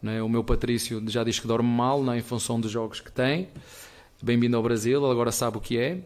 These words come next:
Muitas vezes nós ficamos alterados não porque seja do nosso índole, mas porque não consegues recuperar. E quem tem filhos sabe quando os nossos filhos não dormem o que devem dormir, como eles chatos são.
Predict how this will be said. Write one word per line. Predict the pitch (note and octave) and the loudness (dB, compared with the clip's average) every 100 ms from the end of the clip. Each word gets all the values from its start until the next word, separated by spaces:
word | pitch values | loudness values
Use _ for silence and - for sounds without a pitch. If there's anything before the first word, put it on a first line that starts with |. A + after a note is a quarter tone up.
| - | -8
Muitas | A2+ A#2 G#2 | -6 -4 -2
vezes | A#2 A2 | -2 0
nós | A#2+ | -2
ficamos | - B2 A2+ | -2 -2 -2
alterados | A#2 G#2+ A#2+ A#2+ A2 | -2 -2 -2 -2 -2
não | A#2+ A#2+ | -2 -2
porque | A#2 B2 - - A2+ A2+ | -2 -6 -6 -6 -6 -6
seja | - A#2+ A2+ | -2 -2 0
do | A#2 | 0
nosso | A#2 A2+ - B2 | 2 0 2 2
índole, | C3+ B2 A2 G#2+ | 2 2 0 0
mas | A2+ A2+ | 0 -2
porque | - A2+ - | -4 -6 0
não | B2 C#3+ D3+ | 2 2 0
consegues | C#3 B2 B2 A2 | 0 0 -2 -2
recuperar. | A#2 A2 - A2+ A#2 D3+ - - - - - - - | -6 -6 -4 -2 -2 -4 -10 -18 -18 -18 -20 -20 -14
E | - | -8
quem | G#2 A#2+ | 0 0
tem | A#2+ B2 | 2 0
filhos | - A#2+ G#2+ | 0 -2 -2
sabe | - A#2+ A2+ | 0 0 -2
quando | - A#2 A#2 A2+ A2+ A2 | -4 -2 -2 -2 -2 -4
os | A2+ A2+ | -2 0
nossos | A#2 - | 0 0
filhos | B2 A2+ A#2 | -2 -2 0
não | A#2 | 2
dormem | A#2+ A#2+ A#2 | 4 4 2
o | A2 | 2
que | |
devem | A#2+ A#2 A2+ | 0 0 0
dormir, | A#2 A#2 A2 | 0 0 0
como | A#2+ B2+ | 2 2
eles | A#2 | 2
chatos | - A#2+ - | 2 0 0
são. | - A#2+ D#3 | -2 -2 -2